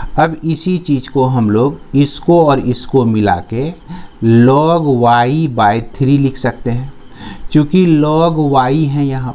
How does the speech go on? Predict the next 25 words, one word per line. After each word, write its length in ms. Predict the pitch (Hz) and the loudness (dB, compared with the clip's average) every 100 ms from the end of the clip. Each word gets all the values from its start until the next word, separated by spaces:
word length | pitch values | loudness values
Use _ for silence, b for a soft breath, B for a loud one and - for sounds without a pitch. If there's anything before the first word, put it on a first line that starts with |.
| - | -12
पर 140 | 87 - | -14 -6
और 140 | 131 135 | -2 0
ये 240 | 143 160 | 4 4
left 400 | 143 143 151 - | 4 2 0 -4
side 380 | - 139 139 135 | -6 -2 -2 -2
में 140 | 135 | -2
आएगा 320 | 123 123 127 | 0 -2 -2
तो 140 | 123 135 120 | -2 0 2
log 320 | 127 131 131 123 | 2 2 0 0
minus 480 | 113 113 110 113 - | 0 0 -2 -4 -4
three 200 | 123 131 | -2 0
हो 140 | 123 | 0
जाएगा, 360 | 123 117 110 113 - 131 123 123 | -2 -4 -6 -12 -10 -4 -2 0
minus 360 | 127 127 135 131 | 0 0 -2 -2
log 280 | 127 127 | -2 -2
three 200 | - 151 | 0 2
हो 120 | 147 139 | 2 0
जाएगा, 380 | 135 113 107 - B B B B - | -2 -4 -6 -12 B B B B -2
और 140 | 160 | -2
इसी 420 | - 156 - 170 | 2 0 0 -2
चीज़ 300 | 165 151 139 | 0 -2 -2
को 140 | - 147 | 0 2
log 460 | 127 127 139 139 131 117 | 4 4 2 0 0 0
y 260 | 107 98 95 | 0 0 -2
by 120 | 92 | -4